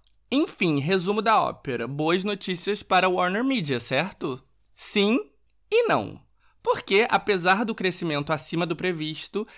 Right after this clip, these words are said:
a H B O Max segue muito menor que a Disney Plus. O principal motivo disso é que a H B O Max é, até sua chegada na América Latina em junho,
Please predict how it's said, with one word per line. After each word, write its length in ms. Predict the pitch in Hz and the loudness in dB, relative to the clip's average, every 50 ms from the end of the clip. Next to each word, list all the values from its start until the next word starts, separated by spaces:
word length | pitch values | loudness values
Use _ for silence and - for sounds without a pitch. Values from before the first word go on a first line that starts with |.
| - - - | -20 -10 -4
a 180 | - 392 427 370 | -2 0 2 2
H 220 | 220 - - 226 | 0 0 0 -2
B 140 | 185 202 202 | 0 2 2
O 100 | 190 185 | 2 2
Max 360 | 165 156 156 160 165 - - | 2 2 0 0 -2 -6 -8
segue 300 | - - 196 190 180 214 | -2 0 0 0 0 -2
muito 680 | 208 196 190 202 202 196 180 165 160 156 - - 139 127 | -2 0 2 2 4 4 2 2 0 -2 -6 -8 -6 -4
menor 480 | 127 123 127 127 120 117 117 117 - | -4 -2 -2 -2 0 0 -2 -2 -4
que 80 | - 139 | -4 -4
a 60 | 123 | -4
Disney 340 | 127 127 123 123 143 143 143 | -4 -4 -4 -4 -4 -4 -4
Plus. 500 | 143 139 120 107 98 107 104 - - - _ - - - _ _ | -4 -4 -4 -4 -4 -6 -8 -14 -20 -20 _ -20 -20 -20 _ _
O 80 | - 180 | -8 -2
principal 340 | - 233 254 269 - 381 320 | 0 0 0 2 2 0 0
motivo 240 | 320 - 320 226 | 0 -2 -4 -4
disso 240 | 226 185 208 196 - | -4 -4 -4 -4 -4
é 60 | 208 | -4
que 80 | 190 - | -2 -2
a 60 | 202 | -2
H 200 | 190 180 - 196 | -2 -2 -2 -2
B 100 | 175 190 | 0 0
O 80 | 190 185 | 0 2
Max 380 | 180 170 160 160 165 - - | 2 0 0 -2 -2 -4 -4
é, 160 | 170 156 151 151 | -2 0 0 0
até 680 | 151 151 151 - - 170 151 151 160 175 180 170 - - | 0 -2 -4 -4 -2 0 2 2 2 2 0 -2 -4 -10
sua 460 | - - - - - - 175 170 170 | -16 -20 -20 -16 -10 -6 -4 -4 -4
chegada 480 | 170 - 170 147 147 143 139 135 147 151 | -4 -4 -4 -2 0 0 0 0 0 -2
na 80 | 151 | -2
América 340 | 143 139 139 135 - - 143 | -2 -2 -2 -4 -4 -4 -2
Latina 320 | 135 135 131 - - 131 131 | -2 -2 -4 -4 -6 -6 -4
em 140 | 131 127 | -4 -4
junho, 500 | 120 127 127 127 123 127 135 156 180 226 | -4 -6 -6 -6 -6 -6 -6 -6 -8 -10